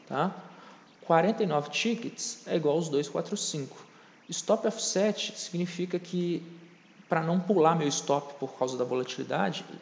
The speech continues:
o, o meu stop vai ser agredido até cem pontos de diferença.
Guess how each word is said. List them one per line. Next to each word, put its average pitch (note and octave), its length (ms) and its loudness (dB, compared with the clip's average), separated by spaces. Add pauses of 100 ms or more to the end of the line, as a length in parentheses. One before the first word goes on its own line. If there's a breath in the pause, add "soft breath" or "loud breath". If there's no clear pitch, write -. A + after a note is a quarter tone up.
(140)
o, C#3+ 640 2
o - 40 0
meu D3 100 2
stop D3+ 320 -2
vai D#3+ 100 4
ser E3 140 0
agredido D#3+ 380 0
até F3+ 200 0
cem A3+ 280 -2
pontos F3 520 0
de D#3 100 -4
diferença. C3 760 -4